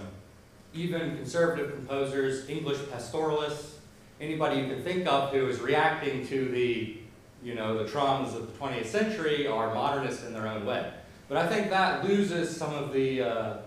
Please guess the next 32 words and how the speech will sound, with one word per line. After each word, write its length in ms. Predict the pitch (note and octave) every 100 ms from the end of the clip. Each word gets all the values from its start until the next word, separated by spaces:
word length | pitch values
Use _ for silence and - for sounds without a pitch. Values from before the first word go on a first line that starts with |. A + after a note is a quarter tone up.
| - -
importance 500 | B2 G3+ G3 - -
of 160 | -
considering 500 | B2 - E3 D#3+ C3+
modernism 540 | C#3 D3+ D3 C#3 - A2+
to 180 | - G#3+ A3
be 240 | D3+ C#3
that 460 | B2+ A#2 - - - - - - -
experimental 1400 | D3 - - - F3 F3 E3 D#3+ D#3 C#3 B2 - - - -
attitude 680 | C#3+ D3 - B2+ A#2 A2+ -
towards 340 | C#3 B2 -
music 460 | C#3+ D3+ - - - - - - -
with 220 | A#2+ B2 - - -
how 200 | C3+ C3+
it 60 | C3+
was 120 | B2+
understood 440 | B2 A2+ A2 C#3+
at 200 | - -
the 40 | -
time 460 | E3 B2+ A#2+ A#2+ - - - - -
and 120 | A2+
for 60 | G#2+
most 260 | A#2 C3+ -
of 80 | G#2+
the 80 |
twentieth 300 | A2 B2+ A#2
century, 380 | - F#3 F#3 A#2+
because 400 | A2+ A2 E3+ D#3+ - - -
that 400 | D3 G3 E3 D#3+
attitude 360 | D3+ D3 B2 A#2+
towards 240 | A#2 A2+
music 520 | A#2 A#2 A2+ A2 - - - - G3+
itself 760 | G3 - G3+ F3 - - -